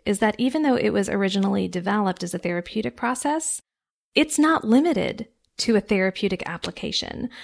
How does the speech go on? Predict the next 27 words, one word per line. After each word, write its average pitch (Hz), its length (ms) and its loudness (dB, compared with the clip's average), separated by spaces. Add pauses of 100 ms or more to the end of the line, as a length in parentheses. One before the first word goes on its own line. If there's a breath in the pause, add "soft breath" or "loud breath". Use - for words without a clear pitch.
(180 loud breath)
I - 80 4
really 269 420 4
believe 175 680 -2
that 170 380 -2 (220)
it 208 240 0
is 196 260 0
how 208 380 2
we 226 200 4
can 190 400 0
live 190 240 0
our 208 160 2
lives 175 600 -4 (280 loud breath)
from 220 440 4
a 196 160 2
strengths-based 185 720 -2
perspective. - 640 -8
So 196 180 0
it's 180 180 0
not 220 220 4
about 330 300 2
diagnosing 185 960 0
or 175 140 -8
treating 190 640 -2
or 175 160 -8
fixing 208 480 -4
what's 170 180 -6
broken 185 640 -6